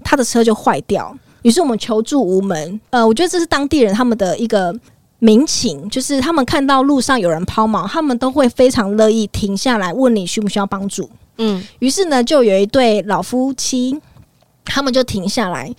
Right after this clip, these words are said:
Speaker 1: 就问我们有没有就是需要帮忙。那当下是说没有，但是他们就留了电话给我们，说如果你们有需要帮助的话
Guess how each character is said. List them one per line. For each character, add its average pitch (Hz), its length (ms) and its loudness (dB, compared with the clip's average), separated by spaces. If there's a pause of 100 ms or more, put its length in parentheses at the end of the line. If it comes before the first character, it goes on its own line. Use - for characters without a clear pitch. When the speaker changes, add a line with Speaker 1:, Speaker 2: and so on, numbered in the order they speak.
(180)
Speaker 1:
就 277 160 6
问 302 120 4
我 254 80 6
们 196 120 2
有 180 120 -2
没 202 100 0
有 196 400 2
就 220 100 -6
是 208 520 -4
需 - 180 0
要 214 100 6
帮 202 220 -2
忙。 180 240 -8
那 247 140 2
当 247 200 -2
下 269 140 -2
是 254 100 -4
说 247 160 0
没 214 200 0
有， 185 120 -4
但 226 140 -2
是 240 100 0
他 254 80 0
们 220 140 0
就 233 120 4
留 208 160 0
了 190 100 -2
电 220 180 0
话 220 160 -2
给 190 180 -6
我 190 140 -4
们， 160 140 -12
说 220 180 0
如 240 140 2
果 233 100 6
你 208 60 -4
们 196 100 -6
有 147 60 -10
需 - 160 -6
要 208 100 2
帮 202 220 -4
助 208 120 -8
的 170 140 -10
话 185 240 -4